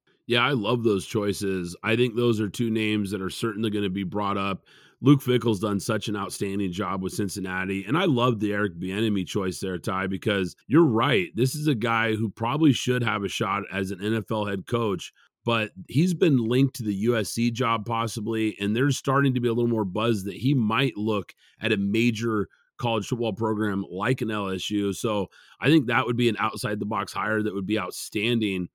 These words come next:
but it'll be fascinating to see which direction they go. I know James Franklin is a guy who's really at the top of everyone's list as far as high profile college football coaching jobs. The coach at Penn State right now, he's been there eight years, and there's a lot of people that think he might be ready to move on.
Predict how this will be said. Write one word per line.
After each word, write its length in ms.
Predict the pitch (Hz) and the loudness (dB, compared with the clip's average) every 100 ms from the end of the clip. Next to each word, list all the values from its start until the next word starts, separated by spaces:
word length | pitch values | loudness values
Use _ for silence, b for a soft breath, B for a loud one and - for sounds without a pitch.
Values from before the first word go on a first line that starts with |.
| - | -8
but 140 | 104 123 | -2 4
it'll 180 | 135 | 4
be 120 | 127 107 | 4 0
fascinating 640 | 123 120 135 127 120 110 | 0 0 2 2 2 2
to 40 | |
see 260 | - 127 120 | 2 2 4
which 300 | 110 117 - | 4 2 2
direction 380 | 120 110 - 107 | -2 -2 -2 -2
they 140 | 98 | -2
go. 340 | 90 113 117 | 0 0 2
I 80 | 107 | 2
know 160 | 120 120 | 2 2
James 400 | 98 117 117 - | 2 0 0 -2
Franklin 480 | - 120 120 113 110 | -2 -2 0 -2 -2
is 140 | 104 | -2
a 40 | |
guy 380 | 92 107 107 104 - B B - | -4 0 0 0 -2 B B -2
who's 160 | 117 | 4
really 240 | 165 180 147 | 6 6 6
at 80 | |
the 120 | 113 98 | 0 -2
top 340 | 123 110 101 | 0 0 0
of 140 | 95 92 | -4 0
everyone's 600 | 117 117 110 101 101 92 | 2 4 4 2 0 0
list 320 | 104 104 98 | 0 0 -2
as 80 | 92 | -6
far 280 | 107 104 98 | -2 0 2
as 240 | 95 - b - | 0 -4 b -4
high 200 | 117 120 | 0 0
profile 760 | - 117 110 113 104 101 92 - b - | 0 -2 0 -2 -2 -2 -4 -10 b -4
college 280 | 117 101 | -2 -2
football 300 | - 113 101 | -2 -4 -4
coaching 420 | - 120 113 113 104 | -2 0 0 -2 -2
jobs. 420 | 107 104 101 95 | -2 0 -2 -4
The 80 | 98 | -4
coach 320 | - 113 107 | 0 -2 -2
at 120 | 92 | -4
Penn 200 | 113 101 | -4 -4
State 260 | - 110 104 | -2 -4 -2
right 220 | 107 101 | -4 -4
now, 260 | 107 104 | -4 -2
he's 200 | 104 117 | 0 -2
been 180 | 101 123 | 0 0
there 180 | 117 104 | 2 2
eight 200 | 110 104 | 2 2
years, 360 | 104 110 110 101 | 2 2 2 0
and 80 | |
there's 140 | 104 98 | -4 -4
a 60 | |
lot 140 | 104 104 | -4 -4
of 60 | |
people 260 | 107 101 101 | -4 -4 -4
that 100 | 87 | -4
think 200 | 110 98 | -4 -4
he 140 | 120 | -2
might 240 | 123 113 104 | 0 0 -2
be 100 | 104 | -2
ready 240 | 107 107 | 0 0
to 80 | 104 | 0
move 260 | 104 104 101 | 0 0 -2
on. 300 | 98 95 | -4 -6